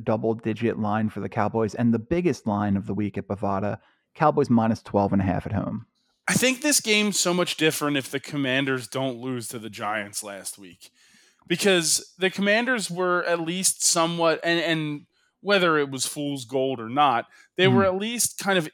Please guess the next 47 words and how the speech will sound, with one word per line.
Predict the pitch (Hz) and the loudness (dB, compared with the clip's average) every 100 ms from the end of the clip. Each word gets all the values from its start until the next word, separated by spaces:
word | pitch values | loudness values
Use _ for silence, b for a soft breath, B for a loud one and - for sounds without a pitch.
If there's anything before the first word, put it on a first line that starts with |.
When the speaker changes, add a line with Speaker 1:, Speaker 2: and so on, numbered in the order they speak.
| - | 0
Speaker 2:
in, | 180 180 170 165 160 151 147 - - | 2 2 0 -4 -6 -10 -12 -16 -8
well, | 131 131 127 | -4 -2 2
<laughs> | |
in | 147 151 170 | 2 2 2
the | 165 | 4
hunt, | 240 190 123 b b b - | 4 4 2 b b b 2
uh, | 147 143 131 131 | 4 6 4 2
for | 135 160 147 139 | 0 -2 0 2
that | 139 135 | 2 2
last, | 139 131 123 - - - | 2 2 2 -2 -4 -2
that | 139 139 | -2 2
last | 139 131 - - - | 0 2 0 -2 -2
spot | - - 131 127 - | -2 2 2 2 -2
in | 139 | -4
the | 135 131 | 0 0
N | 127 | 0
F | 117 | -2
C. | - 160 143 127 b b b _ | 0 0 0 -2 b b b _
But | 175 | 2
that | 214 202 | 4 6
loss | 190 165 - | 4 4 0
to | |
the | 147 131 | -4 -6
Giants | 127 143 135 127 - | 0 2 2 -2 -4
really | 147 139 | 0 0
puts | 127 147 135 | -2 -4 -4
a | 127 | -4
damper | 123 143 135 123 | 0 2 2 -2
on | 120 120 | -6 -4
things | 131 127 120 | -4 -4 -4
and | 127 | -4
makes | 131 127 | -2 -2
it | 127 117 - | -4 -6 -2
a, | |
a | 135 139 | -2 0
lot | 143 143 151 131 | 0 2 2 2
harder, | 139 131 117 110 101 _ _ _ 139 | 0 0 0 -4 -8 _ _ _ 0
uh, | 131 127 | 2 2
of | 139 | 0
a | 131 | -2
path | - 151 131 117 - | -4 0 2 2 -2
based | 131 120 131 | -4 -2 -2
off | 120 | -2
their | 131 127 | -2 -4
remaining | 123 127 123 120 | -4 -4 -4 -4
schedule. | - - 135 123 113 117 | -4 2 2 0 -4 -6
So | 156 143 | 2 2